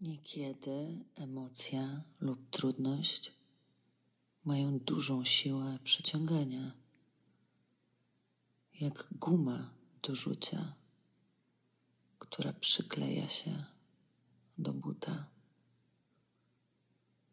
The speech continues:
W takim przypadku pozwól swojej uwadze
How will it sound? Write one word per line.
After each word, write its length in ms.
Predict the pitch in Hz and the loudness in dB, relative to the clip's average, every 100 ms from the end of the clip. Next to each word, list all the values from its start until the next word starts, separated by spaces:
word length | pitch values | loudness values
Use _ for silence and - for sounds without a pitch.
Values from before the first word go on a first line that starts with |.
| _ _ _ | _ _ _
W 140 | - | -2
takim 380 | - 185 190 147 | 2 6 6 6
przypadku 840 | - 127 - 127 - - 147 160 170 - _ _ _ _ _ _ _ - | 6 4 4 -2 -4 -6 -4 -4 -6 -18 _ _ _ _ _ _ _ 2
pozwól 580 | 147 143 - 160 170 | 4 4 2 2 4
swojej 520 | 165 - - 139 127 196 | 4 0 -2 -2 0 -2
uwadze 800 | 127 131 127 127 - 135 143 | -2 0 -2 -2 -4 -4 -4